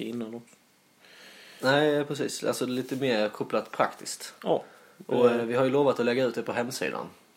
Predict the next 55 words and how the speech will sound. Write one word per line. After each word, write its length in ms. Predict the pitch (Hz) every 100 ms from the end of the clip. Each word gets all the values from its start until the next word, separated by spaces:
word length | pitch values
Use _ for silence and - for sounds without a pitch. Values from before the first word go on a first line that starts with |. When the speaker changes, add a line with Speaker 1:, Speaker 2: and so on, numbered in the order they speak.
| - _ -
Speaker 1:
Ja, 220 | 127 123
Speaker 2:
Eh, 100 | 120
Speaker 1:
vi 100 | 120
får 140 | -
försöka 280 | 117 123 120
lösa 320 | 123 123 117
det. 200 | 110 110
Speaker 2:
men, 100 | 104
eh, 500 | 104 104 104 104 104 - -
verksamheten 720 | 117 135 139 117 113 107 110
har 120 | 107
ju 440 | 113 113 110 110 107
legat 400 | 113 120 117 110
lite 600 | 120 123 135 143 - 104
på 120 | 113
dekis 480 | 113 117 101 - -
kan 180 | - 92
man 80 | 87
ju 60 |
säga. 300 | - 95 87 - - -
Speaker 1:
Ja, 60 | -
så 240 | - 143 156
är 120 | 135
det, 120 | 127
som 160 | 123 131
vi 140 | 131
har 140 | 131
sagt 300 | 127 131 127
innan, 180 | 131 123
att, 180 | 117 -
eh, 160 | 120 120 -
det 80 | 127
är 40 |
svårt 300 | 120 135 120
att 60 | 123
koppla 280 | 123 120 123
ihop, 320 | 127 120 -
eh, 460 | 117 113 113 113 117
schemana 640 | 135 117 110 110 110 110 113
och, 240 | 113 113 123 _ _ - - - - _ _ -
och 220 | 113 113
liknande, 460 | 117 120 117 113
men 140 | 110 113
vi 80 | 117
gör 160 | 120
allt 180 | 117 113
vad 100 | 113
vi 80 | 113
kan 280 | 113 110 101
för 120 | -
att 100 | 104
få 240 | - 110
det 80 | 110
att 100 | 110
passa. 300 | - 117 -